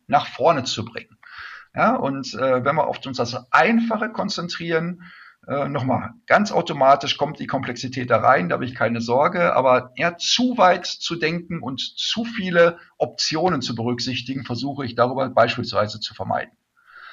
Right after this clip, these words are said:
Ja, und dann natürlich das Thema, ich, ne, zieh's mal zusammen, einfach machen oder auch machen. Ja, ich glaube, das ist auch eine ganz, ganz wichtige Geschichte, äh, in, in den Großprojekten. Wir müssen einfach mal machen,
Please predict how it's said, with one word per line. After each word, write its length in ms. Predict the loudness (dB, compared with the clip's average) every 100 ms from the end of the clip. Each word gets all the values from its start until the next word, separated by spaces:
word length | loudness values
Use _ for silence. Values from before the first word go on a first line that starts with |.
| -20 -10 2
Ja, 180 | 4
und 120 | 6 6
dann 80 |
natürlich 300 | 6 4 2
das 160 | 0 -2
Thema, 460 | 0 4 4 4 -2
ich, 140 | -12 -6
ne, 400 | -4 -2 -4 -4
zieh's 340 | -8 -8 -6
mal 100 | -6
zusammen, 360 | 0 2 2 2
einfach 400 | 0 0 0 0
machen 360 | 2 0 0 -4
oder 220 | 2 4
auch 160 | 2 2
machen. 540 | 2 2 -2 -6 -12 -6
Ja, 260 | -2 -2 -6 -20 -20 -20 _
ich 60 |
glaube, 180 | 0 2
das 120 | 0
ist 60 | 4
auch 80 | 4
eine 120 | 4
ganz, 340 | 0 -2 -4
ganz 220 | -4 -2
wichtige 360 | -2 -4 -6 -6
Geschichte, 600 | -4 -4 -6 -2 -2 -2 -6 -20 -20 _ -4
äh, 300 | 0 0 -2
in, 160 | -6
in 140 | -4 -2
den 120 | -2
Großprojekten. 960 | 0 -2 -2 -2 0 0 -2 -10 -8 -12 _ _ _
Wir 140 | -4 -2
müssen 240 | -2 2
einfach 180 | 2 2
mal 120 | 2
machen, 600 | 4 2 2 0 -4 -14